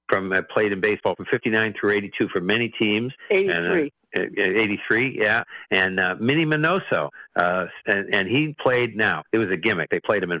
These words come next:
Speaker 1: five. He did play in the forties, fifties, and sixties, but they also had him play, uh, one game in the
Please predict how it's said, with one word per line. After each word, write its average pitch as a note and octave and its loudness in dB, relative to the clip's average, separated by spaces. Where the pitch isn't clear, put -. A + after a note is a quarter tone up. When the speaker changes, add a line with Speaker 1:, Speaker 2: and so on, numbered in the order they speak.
Speaker 1:
five. F#2 2
He G2+ -6
did C#3+ 0
play A2 0
in F#2+ -4
the F#2 -4
forties, G#2+ 2
fifties, F#2+ -2
and D#2 -12
sixties, F#2 0
but - -2
they F2+ 0
also F#2+ -2
had F2+ 2
him E2+ -6
play, F#2+ 0
uh, F2+ 2
one F#2 -2
game F2+ 0
in E2 -4
the D#2+ -2